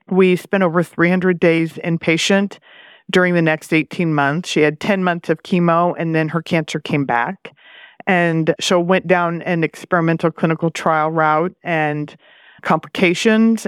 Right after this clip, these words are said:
and being dropped from the trial and multiple surgeries and compassionate use exemption and just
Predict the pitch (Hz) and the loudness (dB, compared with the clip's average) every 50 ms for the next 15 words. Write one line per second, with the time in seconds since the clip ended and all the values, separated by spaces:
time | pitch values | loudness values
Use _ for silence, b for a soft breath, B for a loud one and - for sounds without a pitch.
0 | - - 165 151 147 143 147 147 147 156 147 143 139 - 165 160 151 151 - - | -6 -4 -2 -2 0 -2 -2 -2 0 2 2 2 2 0 0 0 0 -2 -4 -4
1 | - 196 196 196 - - - 220 - 185 185 190 190 196 196 202 202 196 - 175 | -2 0 0 0 -2 -2 -2 0 0 0 0 0 0 0 0 0 -2 -4 -4 -4
2 | 170 160 156 151 147 147 156 160 160 170 175 170 175 - - - 185 165 - - | -2 -2 -2 -2 -2 -4 -6 -6 -2 0 0 0 0 -2 -6 -8 -8 -6 -4 0
3 | - 240 240 233 196 - 233 226 220 220 220 214 214 214 208 196 208 - - 196 | 0 2 2 2 0 -2 0 0 0 0 0 -2 -4 -6 -8 -10 -14 -12 -8 -6
4 | 185 180 175 165 160 160 160 160 165 165 - B B B B B B B B B | -4 -2 0 0 0 -2 -2 -2 -4 -6 -8 B B B B B B B B B
5 | - - 196 180 - 190 196 190 170 - 175 147 151 151 180 220 240 220 - 233 | -2 0 2 2 2 2 2 0 -2 -4 -4 -4 -2 0 2 2 2 2 0 0
6 | 214 214 214 226 226 214 - - 240 226 208 156 147 147 147 - - - - 208 | 2 2 2 2 2 2 0 2 2 2 4 2 2 0 -2 -6 -6 -2 0 0
7 | 208 202 208 196 - - - | 2 2 0 -4 -6 -14 -20